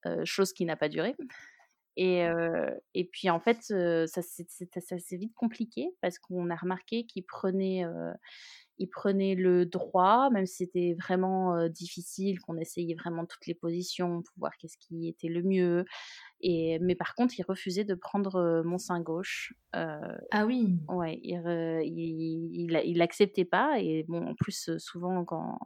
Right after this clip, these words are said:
Speaker 1: quand il acceptait pas, bah, il se mettait à pleurer. Il, il, c'était, c'était, c'était assez dur à vivre. Mais bon, je restais confiante et je me disais que c'était vraiment les débuts et qu'on savait vraiment pas s'y prendre. C'était sûr, certainement pour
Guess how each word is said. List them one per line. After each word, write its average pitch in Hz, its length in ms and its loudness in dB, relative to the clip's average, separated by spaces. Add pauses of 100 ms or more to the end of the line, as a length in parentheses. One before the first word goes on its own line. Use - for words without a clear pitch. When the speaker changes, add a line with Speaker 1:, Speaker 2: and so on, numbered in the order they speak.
(340)
Speaker 1:
quand 165 140 -2
il 160 120 0
acceptait 165 380 0
pas, 185 160 2
bah, 165 100 -2
il 156 60 -4
se - 120 -12
mettait 156 200 -4
à 156 60 0
pleurer. 190 880 2
Il, 160 340 -2 (460)
il, 160 180 -8
c'était, - 320 -12
c'était, - 400 -10
c'était - 200 -4
assez 202 180 2
dur 196 240 4
à 165 100 6
vivre. 240 240 -4 (100)
Mais 170 180 0
bon, 185 200 2
je - 80 -4
restais 185 240 0
confiante 190 560 0
et 165 40 -10
je 170 100 -8
me 156 60 -6
disais 185 160 -4
que - 80 -8
c'était - 160 -10
vraiment 170 360 0
les 185 140 4
débuts 175 460 2
et 165 120 4
qu'on - 180 -16
savait 147 300 -6
vraiment 160 300 -4
pas 160 140 -8
s'y - 160 -10
prendre. 196 300 -2
C'était - 220 -18
sûr, 170 220 -12
certainement 170 460 -4
pour - 180 -20